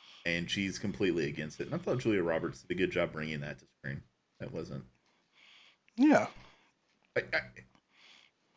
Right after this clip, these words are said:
Speaker 1: there wasn't another actress that I would argue should have,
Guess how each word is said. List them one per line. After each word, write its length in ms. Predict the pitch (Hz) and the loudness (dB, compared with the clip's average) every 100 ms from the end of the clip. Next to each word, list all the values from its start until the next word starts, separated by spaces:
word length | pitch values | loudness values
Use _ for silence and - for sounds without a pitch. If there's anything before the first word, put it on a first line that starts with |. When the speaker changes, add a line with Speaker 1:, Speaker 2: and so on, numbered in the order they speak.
| - | -6
Speaker 1:
there 220 | 156 165 | 8 12
wasn't 500 | 165 147 185 196 202 | 12 12 10 10 4
another 360 | 147 143 135 - 95 | 4 6 6 4 4
actress 420 | 98 - 110 - | 2 2 -2 0
that 140 | 107 | 2
I 100 | 98 | 4
would 140 | 95 92 | 4 2
argue 540 | 87 90 92 87 82 - _ | 0 -2 -2 -6 -8 -10 _
should 220 | - 92 | 0 0
have, 140 | 85 | 2